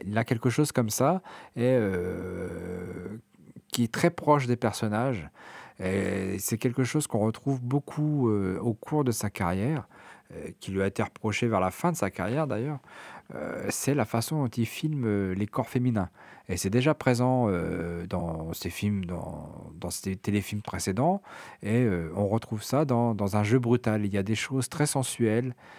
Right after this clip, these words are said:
euh, la façon dont il filme son, son personnage principal, cette jeune femme là.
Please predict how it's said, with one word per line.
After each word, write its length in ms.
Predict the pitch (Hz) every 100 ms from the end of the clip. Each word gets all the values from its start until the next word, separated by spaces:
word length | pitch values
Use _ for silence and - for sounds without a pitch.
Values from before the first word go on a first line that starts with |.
| - -
euh, 160 | 85 90
la 100 | 98
façon 340 | - 101 120
dont 80 | 113 110
il 100 | 101
filme 480 | - 117 117 92 87
son, 720 | 98 92 90 85 82 80 80
son 160 | -
personnage 380 | 92 101 - 107
principal, 540 | - 92 - - 131 143
cette 180 | 98
jeune 180 | 85 85
femme 300 | - 123 139
là. 180 | 107 143